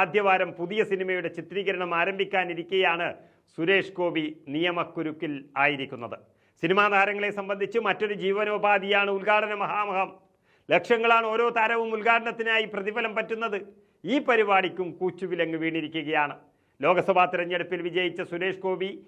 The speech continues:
കേന്ദ്ര സഹമന്ത്രിയായതിനു ശേഷവും ഉദ്ഘാടനങ്ങൾ നടത്തുമെന്നുവെന്ന് അറിയിച്ചിരുന്നു.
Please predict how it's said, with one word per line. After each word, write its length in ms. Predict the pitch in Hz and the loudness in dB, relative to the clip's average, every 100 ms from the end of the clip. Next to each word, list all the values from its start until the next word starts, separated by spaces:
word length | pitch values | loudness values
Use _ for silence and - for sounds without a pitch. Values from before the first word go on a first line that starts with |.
| _ _ 165 | _ _ 2
കേന്ദ്ര 320 | 185 185 190 180 190 | 4 2 -2 0 0
സഹമന്ത്രിയായതിനു 920 | 156 208 214 202 202 196 202 196 196 196 | 0 0 0 -2 2 4 4 0 -4 -4
ശേഷവും 380 | 196 196 202 143 - _ - | -4 -2 -4 -6 -12 _ -4
ഉദ്ഘാടനങ്ങൾ 560 | 156 175 196 190 196 190 180 | 0 6 6 6 2 0 0
നടത്തുമെന്നുവെന്ന് 920 | 180 185 208 196 190 196 190 185 185 - - | -2 -2 -4 -4 -2 0 0 2 0 -2 0
അറിയിച്ചിരുന്നു. 520 | 180 196 190 190 175 | 2 2 2 0 0